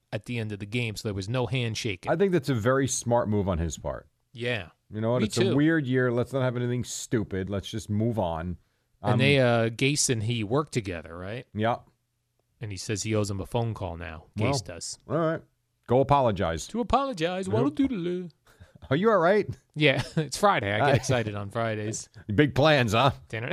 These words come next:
Speaker 1: <laughs>
Speaker 2: What do you got?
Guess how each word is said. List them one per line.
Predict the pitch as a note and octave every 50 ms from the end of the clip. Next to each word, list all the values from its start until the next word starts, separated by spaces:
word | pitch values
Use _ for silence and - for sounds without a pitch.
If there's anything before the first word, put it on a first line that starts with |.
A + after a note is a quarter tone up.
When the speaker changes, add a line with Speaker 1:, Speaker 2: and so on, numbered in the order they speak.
| E3+ - - - C#4+ - - -
Speaker 1:
<laughs> | C#4 C4 - - - - B3 A3+ - - _ - G#3+ G#3 F#3 - _ - G3 F3 F3+ - _ _ F#3 - - - _ _ _ _ _ _ _ _ - - -
Speaker 2:
What | - F3
do | D#3
you | D#3+ D#3
got? | B2 D3+ C#3 B2 G#2